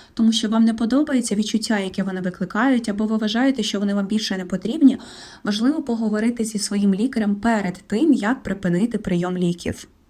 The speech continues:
Для деяких ліків вам потрібно повільно зменшувати кількість, яку ви приймаєте. Раптова зупинка може спричинити проблеми. Ось кілька запитань, які ви можете поставити своєму лікарю або постачальнику первинної медичної допомоги, якщо ви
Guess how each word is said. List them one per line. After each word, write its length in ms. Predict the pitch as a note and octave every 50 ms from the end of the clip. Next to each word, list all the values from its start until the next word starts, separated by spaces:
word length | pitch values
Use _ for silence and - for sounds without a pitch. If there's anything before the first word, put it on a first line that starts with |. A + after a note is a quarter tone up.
| _ _ _ _ _ _ _ _ _ _ _ -
Для 140 | G#3+ G#3+ A3
деяких 540 | G#3+ A3+ A3+ C4 D#4+ E4+ - D#4+ D#4+ - -
ліків 320 | A3 G#3+ G3+ G#3 G#3 G3 G3+ - - - - - - -
вам 220 | - G#3 A#3 C4+
потрібно 460 | C4+ C4+ C4+ A#3+ A#3+ A#3 A#3 A3 G#3+
повільно 540 | G#3+ - A3+ G#3+ A3 G#3+ A3 A3 G#3 G3 F#3
зменшувати 580 | F#3 - F#3 F#3 F#3 F#3 - F#3 F3+ F3+ - F#3+
кількість, 640 | - - G3+ A3+ C#4+ E4 - C4 A#3 A3 - - - - - - - -
яку 200 | G3+ - A3+ A3
ви 120 | G#3+ A3
приймаєте. 720 | A3 - A3 A3 A3 G#3+ G3+ F#3 F3+ F3 F3 F3 - - F#3+ - - - - - - -
Раптова 460 | G3+ G#3 G3+ - - A3+ B3 C#4+ E4
зупинка 520 | D4+ D4+ C4+ - A3+ G#3 G3 F#3 - F3+
може 300 | F3 E3+ F3 G#3 A#3 B3
спричинити 600 | A#3 - - - F#3 - - F#3+ F#3 F#3+ G3 - G3+
проблеми. 580 | - - F#3+ F#3 G3 F3+ E3 E3 D#3+ D#3+ F3 - - _ _ _ _ _ _ _ _ _ - - - - - - - C4
Ось 180 | F4 F#4+ -
кілька 260 | - - C4 C4+ A#3+
запитань, 480 | A3 A3 G#3 - G#3+ G#3 A#3+ C#4 F#4 F#4+
які 180 | D#4 - - G#3
ви 100 | A3 G#3+
можете 340 | G#3+ G#3+ G#3 G#3 G3+ -
поставити 560 | G#3 - A3 A3 - - G#3+ G3 F3+ F3+ - F#3
своєму 400 | - - F#3+ F#3+ F3+ F3+ F3+ F3+
лікарю 340 | F3+ G#3+ D4+ - C4 A3+
або 180 | G#3 G3 G3 G3+
постачальнику 680 | - G#3 G3+ - - A3 - A3 G3+ F#3+ F3+ F3+ - F3+
первинної 440 | - F#3+ F#3 F3+ F#3 F#3 F3+ F3+
медичної 460 | F3+ F3+ F3 F3+ F3+ F3 - - F3+ F3
допомоги, 440 | F#3+ - - F#3+ G3+ A#3+ E4 F4 D#4+
якщо 340 | C4 - - - C4+ C4+ D4
ви 280 | C4+ A#3+ A#3+ C4+ C#4